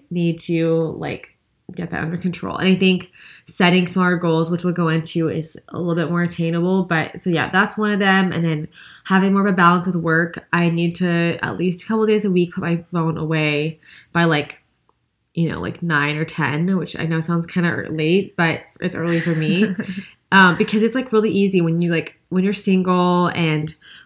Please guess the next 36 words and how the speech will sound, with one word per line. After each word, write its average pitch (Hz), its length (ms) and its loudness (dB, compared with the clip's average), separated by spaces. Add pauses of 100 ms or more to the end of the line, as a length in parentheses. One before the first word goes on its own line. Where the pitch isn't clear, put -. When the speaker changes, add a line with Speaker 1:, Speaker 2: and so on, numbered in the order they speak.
Speaker 1:
when 185 220 4
you're 180 100 4
just 170 560 0
kinda 175 220 2
doing 170 120 4
your 170 140 -2
own 175 240 -2
thing. 180 380 0
Like, 196 240 0
I 180 100 6
don't 185 140 4
have 175 320 4
other 180 120 0
responsibilities, 175 880 0
so 160 300 0 (420)
I'm 190 220 8
just 185 180 2
kinda 185 240 2
like, 175 200 2
okay, 185 340 0
if 180 80 -2
it's, 185 80 -2
like, 185 180 -6
midnight, 175 380 2
I'm 180 80 2
in 180 60 4
my 180 140 4
bed, 170 200 2
I'm 160 60 0
like, 165 160 -2
I'll 185 140 2
answer 185 260 0
some 170 240 0
messages 165 500 0
right 156 160 -2
now, 151 460 2